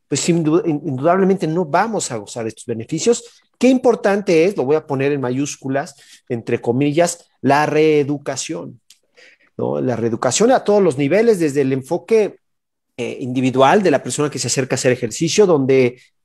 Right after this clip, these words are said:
efectivamente va a llegar a tener que buscar un programa personalizado en la medida de lo posible, asesorado, que va a ser rigurosamente, eh, eh, diseñado de menos a más.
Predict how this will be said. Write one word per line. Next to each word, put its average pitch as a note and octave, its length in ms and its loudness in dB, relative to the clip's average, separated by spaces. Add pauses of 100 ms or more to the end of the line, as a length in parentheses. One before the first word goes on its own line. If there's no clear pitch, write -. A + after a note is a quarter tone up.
(120)
efectivamente G#3 720 2
va F3 140 0
a G3 60 2
llegar F#3 500 0
a D#3+ 100 -10
tener E3 300 -6
que F3+ 240 -8
buscar D3+ 440 -4
un F3+ 200 -4
programa D3+ 500 -2
personalizado A#2+ 920 -6
en D#3 60 -6
la C3+ 80 -4
medida C3+ 200 -2
de C3+ 40 -2
lo B2+ 140 -4
posible, D3 580 -2 (240)
asesorado, C#3 960 0 (1080)
que E3+ 100 4
va A#3+ 100 6
a B3 40 4
ser B3+ 180 4
rigurosamente, G3 1300 0
eh, - 80 -18 (300)
eh, C#3+ 300 -4
diseñado E3 640 0
de D#3+ 140 0
menos D#3 460 -4
a A2+ 80 -16
más. - 400 -20